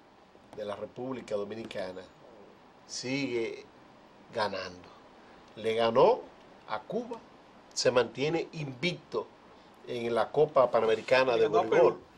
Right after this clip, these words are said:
Speaker 1: Le ganó a Perú, no, Perú menos mal, porque el Perú son chiquiticas. Las cubanas, que son morenas, espigadas, fuertes, eh.
Speaker 2: Yo no vi
Speaker 1: Eh.
Speaker 2: las peruanas que van con ella.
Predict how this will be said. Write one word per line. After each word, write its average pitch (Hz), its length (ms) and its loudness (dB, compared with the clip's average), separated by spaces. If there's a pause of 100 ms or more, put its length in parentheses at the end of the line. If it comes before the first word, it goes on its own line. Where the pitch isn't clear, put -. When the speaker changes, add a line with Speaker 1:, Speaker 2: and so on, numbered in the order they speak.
(300)
Speaker 1:
Le 110 100 -6
ganó 107 220 0
a 120 100 0
Perú, 165 220 0
no, 262 160 0
Perú 185 280 -4
menos 202 200 -2
mal, 175 180 0
porque 127 180 -6
el 120 60 -4
Perú 131 200 -4
son 170 140 -6
chiquiticas. 135 520 -8 (200)
Las 131 140 0
cubanas, 156 440 4
que 127 100 -10
son 143 200 -6
morenas, 147 360 0
espigadas, 123 680 -2
fuertes, 151 460 0 (340)
eh. 139 160 -8 (160)
Speaker 2:
Yo 147 140 -8
no 156 100 -6
vi 156 100 -8
Speaker 1:
Eh. - 20 -6
Speaker 2:
las 139 80 -10
peruanas 185 400 -8
que 156 80 -12
van 156 200 -12
con 160 160 -16
ella. 147 220 -16